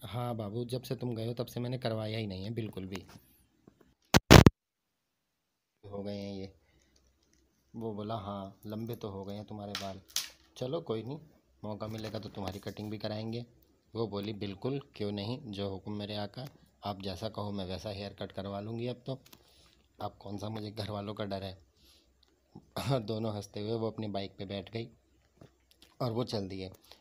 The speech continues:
रास्ते में एक रोड के साइड में एक नाई बैठा हुआ था, तो स्नेहा ने बोला, "रुको, रुको।" उसने साइड में रोकी गाड़ी कि, "बताओ क्या हुआ?" क्या, "मैं नाई मिल गया।" तो विवेक कह रहा, "यहाँ, यहाँ नहीं करवाएंगे, किसी अच्छे सैलून में चलेंगे।"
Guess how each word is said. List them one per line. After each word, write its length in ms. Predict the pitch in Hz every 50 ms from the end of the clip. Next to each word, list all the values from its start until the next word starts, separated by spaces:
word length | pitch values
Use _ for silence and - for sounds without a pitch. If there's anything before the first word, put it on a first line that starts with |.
| - -
रास्ते 300 | - 127 123 - - 131
में 180 | 123 123 127 123
एक 260 | 127 127 127 - - 147 - - 113
रोड 260 | 110 120 117 110 101
के 120 | - 127
साइड 260 | 120 - 117 113 107 113
में 180 | 113 117 120
एक 280 | 110 120 117 107 - - - - - 117
नाई 240 | 107 104 104 113 110
बैठा 260 | 107 101 95 - 101
हुआ 200 | 101 104 104 101
था, 260 | - 117 120 - - - - - - - - - - _ _ _ _ -
तो 120 | - 117 - 143
स्नेहा 320 | - - 123 117 113 120
ने 120 | 120 120 110
बोला, 260 | 104 110 110 113 113
"रुको, 260 | 110 117 120 - 156
रुको।" 320 | 135 127 - - 107 98 - - - - - - - - - 113
उसने 220 | 110 - 113 107
साइड 260 | 104 - 107 101 98
में 120 | 101 101 101
रोकी 260 | 101 98 - - 110
गाड़ी 260 | 104 104 104 104 107
कि, 320 | 113 - - - - 110
"बताओ 260 | 104 107 98 120 117 110
क्या 160 | - 110 107
हुआ?" 160 | 110 113 110
क्या, 180 | 107 - 120 120
"मैं 100 | 120 120
नाई 200 | 120 113 113 113
मिल 180 | 107 101 95
गया।" 220 | 95 98 98 98 - - - - - _ _ - - - - _ _ _ _ -
तो 60 | -
विवेक 320 | 127 131 120 117 117 110 -
कह 100 | - 120
रहा, 80 | 127
"यहाँ, 460 | 127 123 120 107 120 143 143 123 107 - - - - - -
यहाँ 300 | - 117 127 127 139 135 123
नहीं 220 | 107 98 120 104
करवाएंगे, 420 | - 101 98 98 101 104 113 131
किसी 220 | 135 135 - - 139
अच्छे 220 | 123 - - -
सैलून 300 | 107 127 113 110 110 104
में 100 | 104 104
चलेंगे।" 400 | - - 92 95 95 101 104 101